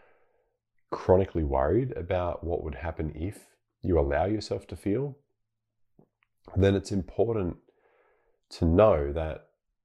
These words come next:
in the privacy of your own brain and heart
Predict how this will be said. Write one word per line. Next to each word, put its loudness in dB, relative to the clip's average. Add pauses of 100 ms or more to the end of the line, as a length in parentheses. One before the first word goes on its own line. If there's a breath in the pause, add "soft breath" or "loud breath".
(880)
in 0
the -2
privacy 0
of -2
your -4
own -6
brain -8 (540)
and -2
heart -10